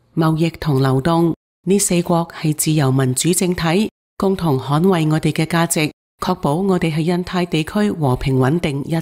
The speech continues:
帶之柱。佢仲話，當政府最高層級齊聚一堂，咁將顯出開創印太地區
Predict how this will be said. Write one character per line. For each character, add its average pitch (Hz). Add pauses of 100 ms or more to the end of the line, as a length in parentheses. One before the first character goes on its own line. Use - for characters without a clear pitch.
帶 143
之 180
柱。 151 (760)
佢 165
仲 165
話， 165 (280)
當 208
政 185
府 175
最 170
高 202
層 131
級 -
齊 202
聚 170
一 208
堂， 151 (300)
咁 135
將 196
顯 165
出 214
開 208
創 175
印 170
太 170
地 151
區 208